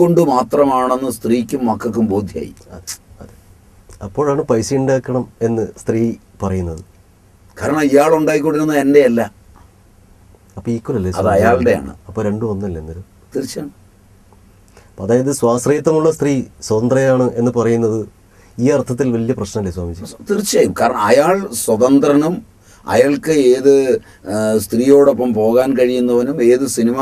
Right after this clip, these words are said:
Speaker 1: കാണാൻ കഴിയുന്നവനും എത്രത്തോളം പൂശിയിട്ട് വരാൻ കഴിയുന്നവനും ഒക്കെ ആയിത്തീരുകയും അയാളുടെ പണം അയാൾ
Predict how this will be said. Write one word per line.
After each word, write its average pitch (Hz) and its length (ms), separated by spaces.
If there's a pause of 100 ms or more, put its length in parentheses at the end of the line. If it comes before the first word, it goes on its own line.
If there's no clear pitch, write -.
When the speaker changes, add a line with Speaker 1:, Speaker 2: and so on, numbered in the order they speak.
(120)
Speaker 1:
കാണാൻ 135 340
കഴിയുന്നവനും 123 560 (100)
എത്രത്തോളം 123 560 (100)
പൂശിയിട്ട് 135 560
വരാൻ 123 300
കഴിയുന്നവനും 123 640 (500)
ഒക്കെ 131 220 (120)
ആയിത്തീരുകയും 95 720 (1200)
അയാളുടെ 151 640
പണം 135 220 (100)
അയാൾ 143 240